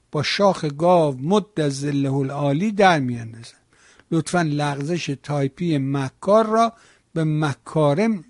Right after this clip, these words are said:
اصلاح فرمایید. عجتان با گربهٔ مرتضی علی." ببینیم که این مکار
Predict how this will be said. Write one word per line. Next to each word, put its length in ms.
اصلاح 460
فرمایید. 500
عجتان 640
با 220
گربهٔ 720
مرتضی 520
علی." 380
ببینیم 340
که 140
این 300
مکار 500